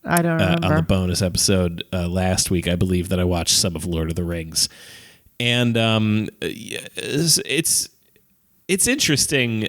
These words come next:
Speaker 2: um,
Speaker 1: This was on T V, or you
Speaker 2: this
Speaker 1: just,
Speaker 2: was on
Speaker 1: like,
Speaker 2: T V, yeah, and I just kinda, like,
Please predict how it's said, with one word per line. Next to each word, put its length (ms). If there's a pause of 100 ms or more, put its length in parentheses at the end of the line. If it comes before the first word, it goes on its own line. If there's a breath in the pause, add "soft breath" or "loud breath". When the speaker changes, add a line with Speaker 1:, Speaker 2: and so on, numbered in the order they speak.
Speaker 2:
um, 600 (100)
Speaker 1:
This 180
was 120
on 200
T 220
V, 280
or 80
you 140
Speaker 2:
this 40 (100)
Speaker 1:
just, 40
Speaker 2:
was 60
on 80
Speaker 1:
like, 80
Speaker 2:
T 200
V, 280
yeah, 240
and 140
I 100
just 220
kinda, 160
like, 140